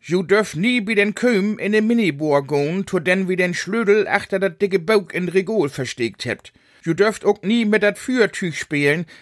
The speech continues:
dat in de Schuf in der dicke Scherhand liegt. Und dat Fernsehprogramm mit den nogelten Lütsch und de Gruselfilme dürft ju ook nie kicken, to dat de Code ein, zwei, drei, Feier is. Und klock negen geht ju to bed.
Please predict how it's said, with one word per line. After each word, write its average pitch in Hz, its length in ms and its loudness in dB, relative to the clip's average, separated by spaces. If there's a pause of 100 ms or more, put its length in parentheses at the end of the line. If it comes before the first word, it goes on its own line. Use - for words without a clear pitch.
(140)
dat 170 140 2
in 170 120 -2
de 170 80 0
Schuf 233 420 -2
in 170 100 -4
der 175 100 4
dicke 175 240 0
Scherhand 170 520 0
liegt. 107 580 -2 (300)
Und 170 180 0
dat 180 140 2
Fernsehprogramm 180 1000 2
mit 165 120 0
den 165 120 0
nogelten 175 480 2
Lütsch 214 520 -2
und 151 300 -6
de 165 120 2
Gruselfilme 156 1120 -2 (340)
dürft 185 240 0
ju 202 100 4
ook 240 160 2
nie 185 120 2
kicken, 170 460 0 (360)
to 180 140 0
dat 170 260 0
de 165 140 -2
Code 196 400 4 (160)
ein, 202 400 2
zwei, 185 480 2
drei, 165 460 0
Feier 143 380 2
is. 95 380 -6 (320)
Und 170 180 0
klock 196 200 2
negen 214 640 0
geht 202 280 0
ju 196 160 0
to 190 180 -4
bed. 165 380 2